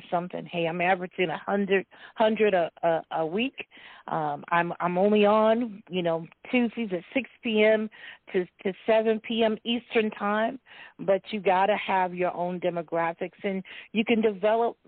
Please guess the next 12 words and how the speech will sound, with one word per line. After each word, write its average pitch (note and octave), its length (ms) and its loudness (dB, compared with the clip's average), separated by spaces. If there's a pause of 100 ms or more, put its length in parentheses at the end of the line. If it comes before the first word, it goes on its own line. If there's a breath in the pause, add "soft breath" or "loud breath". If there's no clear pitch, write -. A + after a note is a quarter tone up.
(160)
that G3 300 0 (260)
chart, G#3+ 320 2 (220)
that F#3 240 0 (220)
trend, E3 460 0 (420 loud breath)
after F#3+ 260 -4
being G3 300 0
on F#3 280 0
for F3+ 60 0
about E3 340 0
three F3 160 0
months. D#3 300 -4 (220)
But - 80 -12